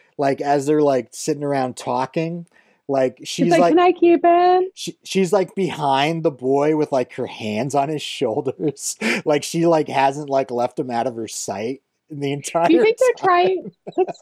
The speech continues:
Speaker 2: so weird. Do you
Speaker 1: <laughs> It
Speaker 2: think
Speaker 1: is a
Speaker 2: they're
Speaker 1: little
Speaker 2: trying to
Speaker 1: strange.
Speaker 2: build in, they're trying to build in some kind of, like, mom, mom needs or mom instincts for her? Because right now she's just a hard military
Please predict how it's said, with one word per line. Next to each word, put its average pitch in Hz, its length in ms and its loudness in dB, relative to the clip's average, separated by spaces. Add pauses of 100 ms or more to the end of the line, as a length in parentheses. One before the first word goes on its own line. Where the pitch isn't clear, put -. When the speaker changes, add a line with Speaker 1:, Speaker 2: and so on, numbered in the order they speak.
(120)
Speaker 2:
so 381 80 2
weird. 247 380 2
Do 277 60 4
you 320 60 4
Speaker 1:
<laughs> - 0 -
It 330 40 2
Speaker 2:
think 381 120 2
Speaker 1:
is 427 60 0
a - 20 -4
Speaker 2:
they're 440 120 2
Speaker 1:
little 320 160 -4
Speaker 2:
trying 285 160 2
to 294 80 2
Speaker 1:
strange. 202 100 -4
Speaker 2:
build 233 280 0
in, 208 580 -2
they're 208 120 2
trying 202 240 -4
to 196 100 -2
build 190 200 0
in 190 160 -4
some 190 200 -20
kind 190 120 -4
of, 170 100 -4
like, 180 160 0 (100)
mom, 175 560 0 (760)
mom 190 440 4
needs 208 360 2
or 180 80 2
mom 175 300 -2
instincts 202 640 -2
for 208 120 2
her? 208 460 2
Because 190 460 2 (320)
right 285 200 2
now 262 180 4
she's 233 200 -6
just 240 160 -6
a 226 60 0
hard 233 360 2
military 240 640 2